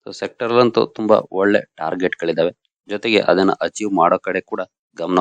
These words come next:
ಕೊಡ್ತಾ ಇದೆ ನಮ್ಮ ಸರ್ಕಾರ ಕೂಡ. So ನಂತರ ಕಂಪನಿ ಬಗ್ಗೆ ಕೆಲವು ವಿಚಾರಗಳಿಗೆ ಬಂದ್ರೆ ಇದು ಐ ಆರ್ ಇ ಡಿ ಎ ಬಗ್ಗೆ, India's largest pure play green financing ಎನ್ ಬಿ ಎಫ್ ಸಿ.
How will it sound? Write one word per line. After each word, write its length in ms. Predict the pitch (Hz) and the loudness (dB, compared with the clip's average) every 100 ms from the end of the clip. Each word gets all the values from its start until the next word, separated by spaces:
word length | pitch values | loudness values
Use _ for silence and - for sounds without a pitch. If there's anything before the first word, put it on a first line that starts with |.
| 87 | 0
ಕೊಡ್ತಾ 220 | 82 90 | 0 2
ಇದೆ 100 | 87 85 | 4 4
ನಮ್ಮ 160 | 82 85 - | 2 0 0
ಸರ್ಕಾರ 320 | 78 - 76 71 | -4 -6 -12 -10
ಕೂಡ. 80 | 82 76 _ _ _ - | -16 -16 _ _ _ -8
So 40 | |
ನಂತರ 240 | 127 127 127 117 | -4 0 0 0
ಕಂಪನಿ 320 | 110 107 113 107 | 0 2 2 2
ಬಗ್ಗೆ 180 | 98 98 - - | 2 2 0 -6
ಕೆಲವು 220 | 90 87 85 | -6 -2 -2
ವಿಚಾರಗಳಿಗೆ 540 | 78 87 82 80 80 80 | -2 -4 -2 -2 -2 -2
ಬಂದ್ರೆ 240 | 90 87 - _ _ | -2 -4 -10 _ _
ಇದು 180 | _ 117 - 104 | _ -14 -6 0
ಐ 20 | 104 | 2
ಆರ್ 100 | 98 | 4
ಇ 20 | 90 | 4
ಡಿ 60 | 90 | 4
ಎ 40 | 87 | 2
ಬಗ್ಗೆ, 180 | 87 98 - _ _ _ | 2 -4 -6 _ _ _
India's 400 | 101 98 98 92 - 92 | -10 0 2 2 2 2
largest 440 | 87 95 98 - _ _ _ - | 2 2 -2 -4 _ _ _ -12
pure 220 | 104 101 90 | -6 -4 -2
play 160 | 101 98 - _ | 2 2 0 _
green 240 | 98 101 95 | -4 -2 -2
financing 500 | 92 90 87 87 87 87 | -2 -2 -2 -2 -2 -2
ಎನ್ 120 | 85 | -2
ಬಿ 100 | 82 87 | 0 0
ಎಫ್ 120 | - | -2
ಸಿ. 120 | 90 | -8